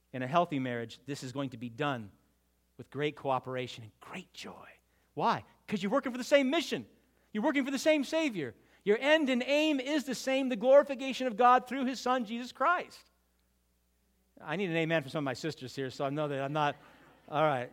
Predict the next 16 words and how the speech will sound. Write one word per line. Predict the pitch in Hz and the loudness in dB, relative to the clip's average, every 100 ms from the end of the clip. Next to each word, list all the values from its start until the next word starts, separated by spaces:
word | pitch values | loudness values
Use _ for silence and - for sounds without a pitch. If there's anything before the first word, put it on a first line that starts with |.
| - | -4
No | 180 | 2
one's | 269 220 | 2 4
left | 175 214 208 | 6 6 6
yet, | 160 165 | 0 2
so | 175 175 | 0 4
we're | 233 | 6
okay | 262 254 254 | 4 6 4
still. | 240 - 233 170 143 - - - - - - _ | 4 4 6 6 4 -10 -20 -20 -20 -20 -20 _
All | - | -10
right, | 170 190 185 180 - _ | -6 -2 -2 -2 -8 _
all | 151 147 | -10 -8
right, | 135 127 | -8 -10
that's | 143 151 | -10 -12
good, | - 139 139 120 | -12 -12 -12 -14
that's | 143 139 | -16 -16
good. | - 104 | -18 -20